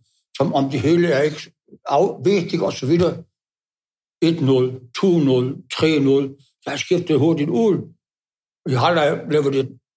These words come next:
rigtig donnervætter på, de, de spiller. Så jeg, "Hvad lever I? Jeg har spillet ellers så godt,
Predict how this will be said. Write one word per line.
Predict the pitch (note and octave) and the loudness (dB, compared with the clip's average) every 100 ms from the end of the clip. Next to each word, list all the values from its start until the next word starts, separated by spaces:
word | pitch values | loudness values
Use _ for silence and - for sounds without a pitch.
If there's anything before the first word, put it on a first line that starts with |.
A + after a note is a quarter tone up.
| _ - | _ -2
rigtig | E3+ E3 B2+ - _ _ _ _ | -2 -2 -12 -16 _ _ _ _
donnervætter | D3 D3+ C3+ D3 D3+ B2+ | 0 2 2 0 -2 -2
på, | D3+ C#3+ | -2 0
de, | C3+ C3+ C3+ | 0 -2 -4
de | - B2+ | -8 -8
spiller. | - E3 E3+ E3+ | -2 0 0 -4
Så | - | -8
jeg, | E3+ | -6
"Hvad | C3+ C#3+ | -2 0
lever | D#3+ G#3+ E3+ | 2 2 2
I? | G3 | 2
Jeg | F#3+ | 2
har | E3+ | 0
spillet | - A#3+ C4+ | -2 -2 0
ellers | G#3+ F3 | 0 0
så | A3 G#3+ | -2 0
godt, | G#3+ | -2